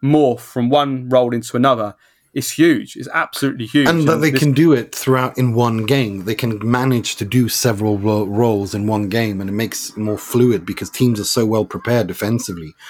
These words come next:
Speaker 2: nowadays that you need to have that kind of fluidity, uh, about
Speaker 1: Yeah.
Speaker 2: your, your game. And also the players have to be able to execute that, those tactics.
Speaker 1: Absolutely.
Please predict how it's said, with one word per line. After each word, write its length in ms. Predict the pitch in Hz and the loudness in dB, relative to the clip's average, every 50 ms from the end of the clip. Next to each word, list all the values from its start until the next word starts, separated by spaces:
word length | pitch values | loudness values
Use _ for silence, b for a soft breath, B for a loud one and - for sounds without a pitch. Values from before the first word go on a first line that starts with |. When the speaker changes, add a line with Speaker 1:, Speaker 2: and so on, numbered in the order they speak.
| B B B B B B | B B B B B B
Speaker 2:
nowadays 560 | 95 95 95 92 87 80 90 85 87 85 - | -4 -4 -2 -4 -6 -6 -6 -8 -8 -10 -10
that 120 | - - | -8 -6
you 120 | 98 107 110 | -4 -2 -2
need 340 | 113 117 120 120 113 104 - | 0 2 2 2 0 -2 -6
to 80 | - | -8
have 340 | 98 - - 104 104 98 90 | -8 -6 -4 -2 -2 -4 -4
that 120 | 92 85 - | -8 -10 -10
kind 180 | - 113 101 | -8 -8 -8
of 80 | 95 92 | -8 -8
fluidity, 640 | - - 95 92 98 92 95 - - 82 78 80 _ b b b b b b b b b | -8 -6 -6 -6 -6 -8 -10 -12 -14 -18 -20 -20 _ b b b b b b b b b
uh, 220 | b 90 90 87 85 - | b -8 -8 -8 -8 -10
about 320 | 101 90 101 104 101 92 | -8 -4 -2 -2 -2 -2
Speaker 1:
Yeah. 160 | 123 110 104 104 _ _ _ | -4 -6 -8 -10 _ _ _
Speaker 2:
your, 460 | 92 90 98 95 90 87 87 87 - - | -12 -8 -6 -6 -6 -6 -8 -10 -12 -12
your 160 | 98 95 90 | -12 -10 -8
game. 340 | 90 107 110 113 107 92 90 98 | -4 -4 -2 -2 -2 -2 -2 -2
And 80 | 104 | 0
also 260 | 120 127 127 - 110 | 0 0 0 -2 -4
the 140 | 101 95 107 | -4 -4 -4
players 320 | - - 139 143 139 117 - | -4 -2 0 0 0 0 -2
have 160 | - 120 - - | -4 -6 -6 -6
to 60 | - | -6
be 120 | 104 113 110 | -4 -2 -2
able 180 | 104 104 104 | -2 -4 -6
to 160 | - - - | -6 -4 -4
execute 480 | 131 143 - - 139 - - 98 90 - | -4 -4 -4 -8 -12 -12 -12 -12 -10 -8
that, 160 | - 90 78 _ | -8 -10 -10 _
those 200 | - 95 90 - | -10 -12 -10 -12
tactics. 600 | - - 82 78 - - - - _ _ - - _ _ _ _ _ _ _ _ _ _ _ _ _ _ _ _ _ _ _ _ - - b b b b b b b | -12 -16 -20 -20 -20 -20 -20 -20 _ _ -20 -20 _ _ _ _ _ _ _ _ _ _ _ _ _ _ _ _ _ _ _ _ -16 -16 b b b b b b b
Speaker 1:
Absolutely. 800 | b 156 151 - - - 120 127 151 156 147 127 110 107 110 | b -2 -2 -2 -2 -2 2 4 4 2 2 0 -4 -6 -6